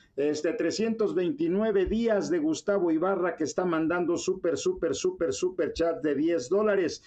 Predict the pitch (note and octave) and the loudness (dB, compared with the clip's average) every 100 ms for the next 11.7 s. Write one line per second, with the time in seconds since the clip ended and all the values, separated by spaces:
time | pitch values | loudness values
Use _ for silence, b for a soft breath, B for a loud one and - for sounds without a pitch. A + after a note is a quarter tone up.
0 | B _ D3+ F3 G#3 G3+ G3 F#3+ E3+ D3+ | B _ -2 0 2 2 2 2 2 0
1 | - - _ G3+ G3+ G3 - F#3+ A#3 B3 | -2 -8 _ 0 2 0 -2 -2 0 2
2 | F#3 A2 G2 b b - D#3 G3 F#3+ - | 0 -2 -6 b b -4 0 2 0 -2
3 | A3+ A3+ A3 G#3+ G#3 G3 F#3+ - _ F3 | -2 0 0 0 0 0 -2 -12 _ -2
4 | F#3 F3+ G3+ G#3 G3+ F#3+ F#3+ D#3+ B B | 0 0 0 0 -2 -2 -2 -2 B B
5 | - D3+ G3+ F3 C3 A#2+ - F3+ D3 G#3 | -4 0 2 2 2 0 0 0 0 0
6 | A3 G3+ F#3 G#3 A3 G#3 F3 F#3 G3+ G3+ | 2 0 0 0 0 0 0 2 0 0
7 | F#3+ F#3 G3+ F#3 E3 F#3 F#3 F#3 F#3 F3 | 0 2 2 2 0 0 0 0 0 0
8 | E3 F3+ F3+ E3 B B - D3 E3+ - | 0 2 0 0 B B -4 -2 0 0
9 | F#3 F3+ F#3 E3 E3 E3 D3+ - D#3+ G#3+ | 0 2 2 2 0 -2 -2 -4 -2 -2
10 | G#3 - G3 F#3+ D3 C#3+ C3+ - F#3+ F3 | -2 -2 -2 0 -2 -4 -6 -2 -2 0
11 | E3 D#3 D3+ F#3+ F#3 F#3 | 0 0 0 0 0 -2